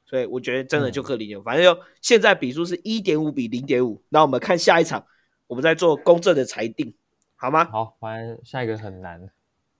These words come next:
Speaker 1: 下一个就是进行昨天的接续，应该没有人去偷查答案吧？
Speaker 2: 哦，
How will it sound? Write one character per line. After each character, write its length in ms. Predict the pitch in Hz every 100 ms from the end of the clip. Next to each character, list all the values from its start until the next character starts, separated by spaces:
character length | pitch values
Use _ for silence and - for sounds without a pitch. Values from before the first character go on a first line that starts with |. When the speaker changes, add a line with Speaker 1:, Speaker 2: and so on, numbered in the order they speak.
| _ _ _
Speaker 1:
下 220 | - 175
一 40 | 156
个 120 | 147
就 120 | 160
是 360 | 160 170 156 135 - _ _ -
进 240 | 240 156
行 320 | - 120 135
昨 240 | - 139 151
天 180 | 170
的 160 | 165 135
接 240 | - 156
续， 340 | 156 151 113 - _
应 100 | 127
该 120 | 139
没 80 | 139
有 100 | 127
人 140 | 110
去 100 | 117
偷 180 | 123 127
查 160 | 131 107
答 140 | 107
案 160 | 104 104
吧？ 80 |
Speaker 2:
哦， 60 | -